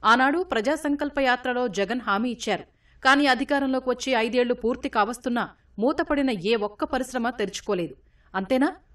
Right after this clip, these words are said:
ఐదేళ్ల కాలంలో మరిన్ని కనుమరుగయ్యాయి. కనీసం కార్మికులకు బకాయిల చెల్లింపులు జరగలేదు. వాస్తవానికి ఉమ్మడి విజయనగరం జిల్లాలో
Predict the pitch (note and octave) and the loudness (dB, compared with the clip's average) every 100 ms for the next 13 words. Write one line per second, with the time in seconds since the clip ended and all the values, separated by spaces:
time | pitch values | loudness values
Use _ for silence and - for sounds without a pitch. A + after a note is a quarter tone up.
0 | - A3 C4 D4 F4 - C4+ C4+ B3+ G#3+ | 2 2 4 0 0 2 2 2 0 0
1 | F#3 A#3+ C4+ C#4 G3+ A#3+ C4+ G3+ F3+ D#3 | 0 0 0 0 0 0 -2 -2 -2 -4
2 | - _ _ - C#4 D4 D4+ C#4+ C4 B3 | -8 _ _ 2 4 4 0 2 4 4
3 | C4+ C4+ B3+ C4+ G3+ G3 A3+ C4 C4 - | 2 -2 -2 -2 0 0 0 -4 -4 -2
4 | A3 A#3+ C#4 C#4 C4 A#3 A3+ A3 A3 F3 | -2 0 -2 -2 -2 -2 -2 0 0 0
5 | - _ _ G3 G#3 G#3+ A#3 A3 A3 B3 | -6 _ _ 2 2 2 0 0 0 -2
6 | G#3+ D4 C#4+ G3+ B3+ C4+ C4+ C4 A#3 A3 | 0 0 0 -2 0 0 0 -2 -2 -2
7 | A3+ C4 | 0 -2